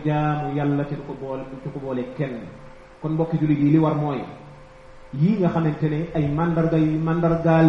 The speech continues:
ne diine dafa tumuranke, na fekk jullit bu ne na ko fexe wattandiku, te weccee ko la nga xamante ne moom mooy contraire ba. Yàlla ñu Yàlla defal tawfiq. ربنا آتنا في الدنيا حسنة وفي الآخرة حسنة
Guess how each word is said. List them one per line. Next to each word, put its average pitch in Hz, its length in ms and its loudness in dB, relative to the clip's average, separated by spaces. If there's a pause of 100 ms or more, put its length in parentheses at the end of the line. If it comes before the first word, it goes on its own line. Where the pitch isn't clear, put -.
ne 156 180 2
diine 180 240 4
dafa 165 180 6
tumuranke, 160 520 -2 (560)
na 143 140 -6
fekk 147 180 -4 (180)
jullit 180 280 2
bu 196 80 -6
ne 202 100 -2
na 156 80 -2
ko 147 120 -6
fexe 143 280 -6
wattandiku, 127 400 -10 (760)
te 160 80 2
weccee 185 540 4
ko 185 100 0
la 160 100 4
nga 170 100 0
xamante 160 380 0
ne 147 80 0
moom 156 260 -2
mooy 180 300 0 (580)
contraire 139 460 -4
ba. 120 80 -8 (960)
Yàlla 143 200 2
ñu 139 80 -4
Yàlla 139 200 0
defal 143 260 -2
tawfiq. 131 340 -6 (600)
ربنا 143 520 -4
آتنا 139 260 -4
في 139 80 -10 (100)
الدنيا 139 240 -4
حسنة 139 400 -6 (460)
وفي 131 120 -8
الآخرة 143 580 -6
حسنة 139 320 -8